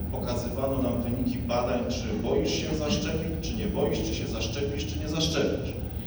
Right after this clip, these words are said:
Ja dwa miesiące temu pytałem głównego odpowiedzialnego lekarza, profesora za koronawirusa na Lubelszczyźnie o te szczepionki, to on mi mówi: „Proszę pana, ale na którego koronawirusa chce się pan szczepić? Bo są trzy”,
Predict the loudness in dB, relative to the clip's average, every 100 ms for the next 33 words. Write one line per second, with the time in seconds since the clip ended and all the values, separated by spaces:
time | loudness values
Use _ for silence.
0 | -6 -4 -2 0 0 0 0 0 2 2
1 | 2 0 0 0 0 0 -2 -2 0 0
2 | 0 -2 -2 0 0 0 0 0 0 -2
3 | -2 -4 -2 -2 0 0 0 0 0 -2
4 | -4 -2 0 0 0 -2 -2 2 2 2
5 | 0 0 0 2 0 0 2 2 0 0
6 | -2 -6 -6 -6 -4 -4 0 0 0 0
7 | 0 0 -2 -2 0 0 0 0 0 0
8 | 0 -2 -4 -4 -4 -2 0 0 0 0
9 | 0 2 0 0 0 2 2 0 2 2
10 | 0 0 0 0 -2 -2 -2 -2 -2 0
11 | 0 0 -2 -2 -2 -2 0 0 0